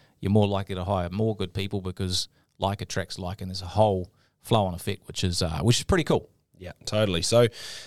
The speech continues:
Speaker 2: uh, look, obviously some mistakes that we can make when we're hiring. If we make them, we run into some problems, right?
Speaker 1: We do. I think the first thing is you get really frustrated with the quality of the team that you actually get.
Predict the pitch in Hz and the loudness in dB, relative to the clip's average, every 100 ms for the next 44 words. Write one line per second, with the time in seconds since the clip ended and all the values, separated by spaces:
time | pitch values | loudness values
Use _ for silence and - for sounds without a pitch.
0 | - 135 143 135 180 - 156 165 220 190 | -2 4 6 6 6 4 2 2 2 4
1 | 127 - 147 131 135 117 123 110 117 135 | 4 6 6 6 2 2 2 4 6 4
2 | - - - 113 101 113 131 120 107 107 | 2 -10 -6 -2 0 2 4 2 0 -2
3 | 117 113 123 120 110 117 113 104 107 92 | 0 2 0 0 0 0 -2 -2 -4 -2
4 | 117 107 80 - 131 143 180 143 143 180 | -4 -2 -6 0 2 4 4 4 2 0
5 | 180 120 143 - 120 104 113 120 120 131 | -2 0 0 2 0 0 0 -2 2 2
6 | 123 - - 117 - 120 110 98 104 - | 2 0 -2 -2 0 2 2 0 -4 -6
7 | - 113 107 104 98 92 - 117 107 92 | -4 0 0 0 -2 -4 -2 0 0 -2
8 | - _ _ _ _ _ 104 92 95 - | -8 _ _ _ _ _ -2 -2 -4 -6
9 | - 92 110 - | -6 -4 -4 -4